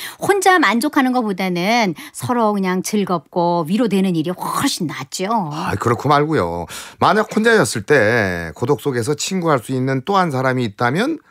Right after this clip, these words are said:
Speaker 2: 그게 바로 우리 국악이었으면 좋겠습니다.
Speaker 1: 네네. 자, 그러면은 한 곡 띄워드리죠.
Speaker 2: 네.
Speaker 1: 이 시간 첫 곡입니다.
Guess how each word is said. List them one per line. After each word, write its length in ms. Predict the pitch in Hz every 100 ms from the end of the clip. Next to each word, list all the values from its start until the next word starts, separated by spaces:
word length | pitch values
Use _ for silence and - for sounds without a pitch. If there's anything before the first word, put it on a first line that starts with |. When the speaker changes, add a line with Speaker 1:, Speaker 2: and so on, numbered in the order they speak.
| -
Speaker 2:
그게 200 | 143 -
바로 280 | 120 143 - _ _
우리 220 | 127 165 - _ -
국악이었으면 800 | 131 135 170 151 120 - 104 107
좋겠습니다. 1000 | 131 143 135 180 127 85 87 82 87 87
Speaker 1:
네네. 840 | 208 262 330 294 277 240 202 170 160 - -
자, 240 | - 453
그러면은 520 | 370 440 381 349 311 311
한 200 | - 415
곡 160 | 370 -
띄워드리죠. 680 | 370 269 226 202 180 160
Speaker 2:
네. 80 | -
Speaker 1:
이 40 | -
시간 240 | - 254
첫 160 | - -
곡입니다. 720 | 311 262 214 190 - -